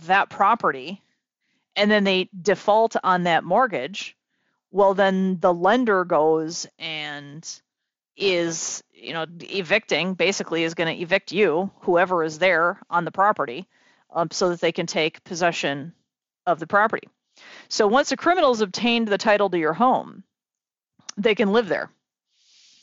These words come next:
They can rent or sell that property. They can apply for a home equity line of credit or refinance a mortgage against, you know, using that,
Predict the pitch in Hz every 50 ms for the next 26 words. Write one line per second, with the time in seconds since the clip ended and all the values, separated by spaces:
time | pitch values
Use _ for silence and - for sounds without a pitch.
0 | _ _ _ _ - 185 196 190 - 208 180 165 175 185 202 202 - 190 185 -
1 | - 202 214 233 202 165 107 - - 170 131 120 - 147 123 76 - 156 - _
2 | _ _ _ _ _ _ _ _ - 170 160 160 - - 165 - - - 170 175
3 | 175 185 - - 190 175 160 160 160 175 170 170 165 175 - 180 160 165 165 165
4 | 165 170 165 160 - - 196 214 240 233 156 156 156 143 156 175 165 - 185 170
5 | 165 165 165 170 175 - 180 170 170 185 208 202 196 180 165 165 156 156 180 190
6 | - - - - 165 160 160 156 165 185 175 165 180 170 156 160 151 147 -